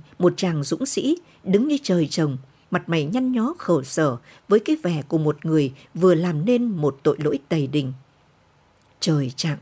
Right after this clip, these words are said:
vạng sáng, mưa ngớt, lửa tàn, rừng xanh biếc cái màu xanh rùng rợn. Sắp đến giờ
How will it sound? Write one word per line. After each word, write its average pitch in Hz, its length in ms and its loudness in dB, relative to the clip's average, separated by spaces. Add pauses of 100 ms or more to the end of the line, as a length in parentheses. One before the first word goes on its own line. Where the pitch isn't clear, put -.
vạng 143 220 -6
sáng, 160 380 -4 (500)
mưa 202 260 4
ngớt, 220 280 -2 (200)
lửa 147 300 2 (140)
tàn, 131 280 -4 (400)
rừng 139 360 0
xanh 196 340 -2
biếc 277 160 0 (100)
cái 269 80 4
màu 185 240 4
xanh 262 260 -2
rùng 160 280 0
rợn. 143 260 -4 (800)
Sắp - 260 -4
đến 160 180 0
giờ 151 280 0